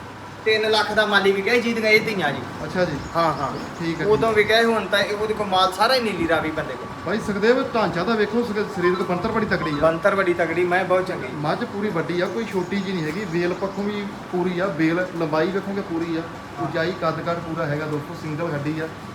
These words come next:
Speaker 2: ਚਾਰੇ ਥਣ ਬਿਲਕੁਲ ਵਾਈਟ ਸਫੇਦ ਥਣ ਨੇ, ਪੂਛ ਉੱਪਰ ਤੱਕ ਵਾਈਟ ਤੇ ਬਿਲਕੁਲ ਕਾਗਜ਼ ਵਰਗੀ ਚਮੜੀ ਆ, ਕਾਗਜ਼
Speaker 1: ਅਜੇ
Speaker 2: ਵਰਗੀ।
Speaker 1: ਦਸ ਦਿਨ ਲੱਗੀ ਰਾਤ ਸਿਆ ਵੇਖ ਲੇਵਾ ਮੈਂ ਬਣਾ ਦੀ।
Speaker 2: ਹਾਂ, ਆ ਲਓ।
Speaker 1: ਅਜੇ
Speaker 2: ਦਸ
Speaker 1: ਦਸ
Speaker 2: ਦਿਨ ਲੈ ਜੂ ਜੀ।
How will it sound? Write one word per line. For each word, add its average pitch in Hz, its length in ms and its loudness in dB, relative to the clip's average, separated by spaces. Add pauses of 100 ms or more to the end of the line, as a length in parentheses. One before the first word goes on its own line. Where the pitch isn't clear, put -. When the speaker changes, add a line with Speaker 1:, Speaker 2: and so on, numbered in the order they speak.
(200)
Speaker 2:
ਚਾਰੇ 180 240 2
ਥਣ 160 320 -4 (300)
ਬਿਲਕੁਲ 202 360 -2 (140)
ਵਾਈਟ 156 240 2
ਸਫੇਦ 156 480 -4
ਥਣ 143 60 -6
ਨੇ, 135 200 -6 (480)
ਪੂਛ 196 180 -2
ਉੱਪਰ 170 300 -4
ਤੱਕ 175 80 -6
ਵਾਈਟ 156 280 -2 (440)
ਤੇ 202 60 0
ਬਿਲਕੁਲ 240 360 0
ਕਾਗਜ਼ 196 360 4
ਵਰਗੀ 202 260 2
ਚਮੜੀ 180 300 -4
ਆ, 175 180 2
ਕਾਗਜ਼ 165 140 0
Speaker 1:
ਅਜੇ 226 140 4
Speaker 2:
ਵਰਗੀ। 214 60 2
Speaker 1:
ਦਸ 196 240 10
ਦਿਨ 226 260 2
ਲੱਗੀ 214 320 0
ਰਾਤ 196 260 4
ਸਿਆ 226 100 0
ਵੇਖ 202 280 0
ਲੇਵਾ 175 240 -4
ਮੈਂ 175 200 -4 (120)
ਬਣਾ 165 180 -6
ਦੀ। 139 100 -8 (120)
Speaker 2:
ਹਾਂ, 156 260 -2
ਆ 151 80 -4
ਲਓ। 143 80 -6
Speaker 1:
ਅਜੇ - 1000 -12
Speaker 2:
ਦਸ 170 260 6
Speaker 1:
ਦਸ 190 60 2
Speaker 2:
ਦਿਨ 226 200 2
ਲੈ 196 120 2
ਜੂ 185 180 -2
ਜੀ। 143 100 -4